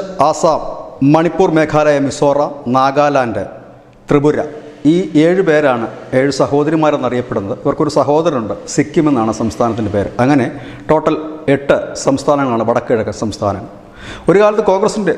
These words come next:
കോട്ടക്കൊത്തളങ്ങൾ എന്ന് വിശേഷിപ്പിക്കപ്പെടുന്ന സംസ്ഥാനങ്ങളാണ് ഈ എട്ടെണ്ണവും. ഈ എട്ട് സംസ്ഥാനത്ത് നിന്ന് ഇരുപത്തിയഞ്ച്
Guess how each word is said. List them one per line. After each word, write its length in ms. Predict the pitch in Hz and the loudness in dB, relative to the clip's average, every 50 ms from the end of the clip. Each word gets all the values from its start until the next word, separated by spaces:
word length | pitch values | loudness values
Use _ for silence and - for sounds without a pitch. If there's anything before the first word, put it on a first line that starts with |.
| - - - | -4 -10 0
കോട്ടക്കൊത്തളങ്ങൾ 840 | - 156 170 160 - 196 - 175 160 - 165 170 175 175 170 - - | 2 2 2 2 0 0 0 0 0 0 0 0 2 0 0 -2 0
എന്ന് 140 | 143 156 160 | 2 2 2
വിശേഷിപ്പിക്കപ്പെടുന്ന 920 | 151 139 - - 160 151 156 - - 165 151 156 147 151 135 131 131 120 - | 2 2 0 0 0 0 0 0 -2 0 0 2 0 0 -2 -2 -4 -6 -4
സംസ്ഥാനങ്ങളാണ് 760 | - - 120 107 - - 127 123 131 131 127 113 95 95 - - - - - - | -4 -2 -2 -4 0 0 0 0 2 0 0 0 -2 -2 -4 -8 -12 -16 -4 0
ഈ 120 | 143 156 147 | 2 2 2
എട്ടെണ്ണവും. 420 | 127 - 135 110 98 90 87 - - - - - - - - - - - - | 2 2 -2 -2 -2 -4 -8 -10 -16 -18 -20 -20 -20 -20 -20 -20 -20 -2 0
ഈ 120 | 190 214 | 2 2
എട്ട് 260 | 202 190 - - - | 4 2 0 0 0
സംസ്ഥാനത്ത് 640 | 294 - - 170 160 151 - 180 175 180 180 180 185 | 2 2 2 0 0 0 2 2 2 2 2 0 0
നിന്ന് 280 | 180 156 135 120 110 110 120 - - - - - 147 | 2 2 2 2 0 -2 -6 -8 -16 -18 -4 2 2
ഇരുപത്തിയഞ്ച് 840 | 156 160 185 190 208 196 - - 202 180 151 139 147 143 - 143 | 4 4 4 2 2 0 0 -2 2 2 4 4 2 2 2 0